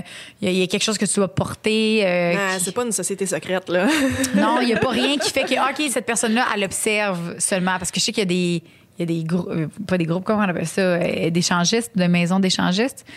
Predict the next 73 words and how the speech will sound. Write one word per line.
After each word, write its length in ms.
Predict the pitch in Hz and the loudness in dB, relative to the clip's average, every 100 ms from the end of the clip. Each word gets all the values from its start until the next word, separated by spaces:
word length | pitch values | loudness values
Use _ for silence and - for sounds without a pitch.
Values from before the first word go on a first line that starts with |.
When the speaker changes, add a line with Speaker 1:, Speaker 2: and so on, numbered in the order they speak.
| 226 | -2
Speaker 2:
Mhm. 140 | 220 381 - - | -2 -2 -8 -2
Speaker 1:
que, 100 | 208 196 202 180 170 170 | 0 2 2 2 2 0
euh, 20 | |
la 120 | 170 180 | 0 -2
façon, 340 | 196 - 208 | -4 0 0
il 80 | 214 | 2
y 40 | |
a, 40 | 180 | 2
il 60 | |
y 60 | 185 | 2
a 40 | |
quelque 160 | 180 196 | 0 0
chose 160 | 240 220 | 0 0
que 100 | 196 | -2
tu 140 | - | -4
portes 400 | - 220 220 208 | 0 0 0 0
ou 40 | 196 | 0
il 80 | |
y 40 | 185 | 0
a 40 | |
quelque 160 | 180 175 | 0 -2
chose 180 | 220 214 | -2 -2
qui 140 | - | -4
veut 80 | 175 | -2
dire, 200 | 185 - | -2 0
hey, 240 | 185 196 - - - - | 0 -2 -6 -20 -14 -4
Speaker 2:
Ben 100 | 214 | -2
ça, 100 | 269 | 0
ça 120 | 294 | 0
peut 60 | - | 2
Speaker 1:
j'observe. 180 | 233 | 0
Speaker 2:
être 40 | 202 | 0
des, 340 | 202 190 185 | -2 0 -2
ça 140 | 180 196 | -2 -4
peut 100 | 214 | -2
être 40 | |
des 160 | 208 190 | 0 0
règles 240 | 202 202 | 0 -2
maison, 540 | 190 180 170 185 220 | -2 -2 -2 -4 -2
là, 180 | 220 208 | -2 -2
que 140 | 214 185 | -4 -2
Speaker 1:
Ok. 280 | 180 156 - | -2 -2 -2
Speaker 2:
telle 180 | 190 | -4
place 260 | 185 196 196 | -2 -4 -2
va 140 | 180 | -2
dire, 200 | 170 190 | 0 0
ben, 140 | 190 175 | 2 2
Speaker 1:
Ok. 60 | 185 | 0
Speaker 2:
si 60 | |
tu 40 | 185 | 0
portes 180 | 196 - | -4 -2
tel 160 | 185 | -4
bracelet 720 | 175 165 165 - 190 190 190 196 | -2 -4 -4 -6 -4 -2 0 0
ou, 260 | 185 180 | 0 0
tu 80 | 175 | 2
sais. 60 | 214 | 2
Speaker 1:
Oui, 240 | 254 254 | 4 2
c'est 180 | - 196 | 2 0
Speaker 2:
Mais 40 | 202 | 0
Speaker 1:
ça. 120 | 190 | 0
Speaker 2:
il 80 | 208 | 0
y 60 | |
a, 100 | 196 196 - - - - - - - - | -2 -2 -8 -20 -20 -20 -20 -20 -20 -10
écoute, 260 | - 202 233 | -8 -2 0
dans 100 | 214 | 0
le 80 | 196 | 0
B 120 | 202 | 0
D 60 | 196 | 0
S 180 | 202 | -2
M, 100 | 254 240 | -2 -2
il 40 | |
y 40 | |
a 60 | 185 | -2